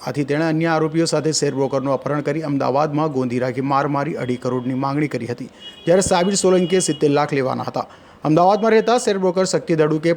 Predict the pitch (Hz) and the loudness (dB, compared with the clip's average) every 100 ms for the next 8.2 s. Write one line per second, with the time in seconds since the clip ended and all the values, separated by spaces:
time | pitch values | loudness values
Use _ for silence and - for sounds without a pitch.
0 | 156 151 147 147 143 143 156 165 135 170 | 0 0 0 0 0 0 0 -4 0 -2
1 | 185 190 190 170 156 151 175 160 143 - | 0 0 2 2 2 2 0 0 -2 0
2 | 139 156 - 143 139 135 139 151 156 160 | 0 0 0 -2 -2 -4 0 0 0 -2
3 | 160 151 139 156 156 156 127 - - - | -2 -2 -2 0 2 0 -2 -10 -20 -20
4 | - - 196 208 202 190 202 165 156 175 | -8 2 4 6 4 4 2 0 2 0
5 | 170 147 131 131 131 120 139 131 135 139 | 2 0 0 -2 -4 -4 -4 -2 0 0
6 | 143 143 147 160 160 - 170 185 180 185 | 0 0 -2 -2 -4 -2 -2 0 2 2
7 | 175 156 151 139 147 143 143 143 143 139 | 2 2 2 2 2 0 -2 -2 -2 -4
8 | 139 139 | -2 -4